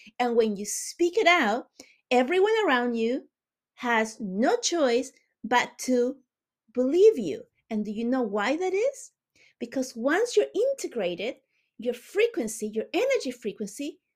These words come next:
rises. You are vibrating at a higher vibration, at a higher frequency. It's the frequency of love. "I love myself. This is what I want to do, and I'm going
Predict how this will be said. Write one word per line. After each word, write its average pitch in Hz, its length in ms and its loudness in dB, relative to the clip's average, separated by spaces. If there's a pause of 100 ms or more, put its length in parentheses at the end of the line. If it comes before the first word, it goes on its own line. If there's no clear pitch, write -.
(300)
rises. 254 960 0
You 247 280 -4
are 233 260 -4
vibrating 247 880 2
at 233 100 -8
a 226 40 -10
higher 370 640 -4
vibration, 214 520 -4
at 190 120 -8
a - 20 -12
higher 415 460 -2 (120)
frequency. 392 600 -4 (300)
It's 240 160 -4
the 233 100 -6
frequency 311 800 -4 (220)
of 311 200 -4
love. 277 760 2
"I 320 140 -4
love 403 360 4 (200)
myself. 359 440 0 (100)
This 480 180 6
is 508 160 -8
what 494 140 2
I 466 120 2
want 440 260 0
to 415 100 0
do, 453 340 8
and 403 120 -6
I'm 403 120 -6
going 440 280 -4